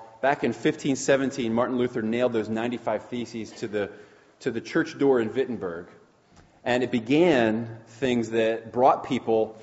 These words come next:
into, um, understanding the power of the Scriptures, the real gospel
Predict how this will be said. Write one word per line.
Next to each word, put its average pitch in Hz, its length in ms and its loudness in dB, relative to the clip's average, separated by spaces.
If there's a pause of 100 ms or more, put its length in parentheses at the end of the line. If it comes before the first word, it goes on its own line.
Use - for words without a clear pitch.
(220)
into, 113 840 0 (460)
um, 101 520 -2 (240)
understanding 127 800 -2 (180)
the 110 80 -6
power 131 320 4
of 143 80 0
the 147 80 0
Scriptures, 117 720 0 (380)
the 113 100 0
real 131 260 8
gospel 135 1000 2